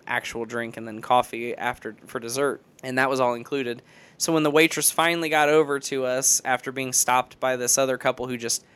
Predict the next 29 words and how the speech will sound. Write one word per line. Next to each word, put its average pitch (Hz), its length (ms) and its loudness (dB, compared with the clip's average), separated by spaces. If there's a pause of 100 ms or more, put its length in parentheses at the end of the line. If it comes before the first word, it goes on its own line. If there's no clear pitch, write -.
(140)
talked 135 380 2
her 131 120 -2
fucking 127 580 -2
ear 135 300 0
off 110 200 -4
forever, 110 640 -8 (440)
she - 160 -6
finally 147 500 4
brought 135 300 6
our 123 140 4
bill 135 260 4
to 123 180 -2
us, 117 320 0 (380)
and 135 100 -4
she 160 80 4
was 147 80 6
like, 143 140 6
"There's 160 220 4
nothing 185 300 2
on 175 200 4
there 175 200 6
since 190 320 2
you 165 120 0
didn't, 160 400 0
since 165 240 -2
you 156 80 -4
just 160 320 2 (280)
had 160 280 0
the 160 180 0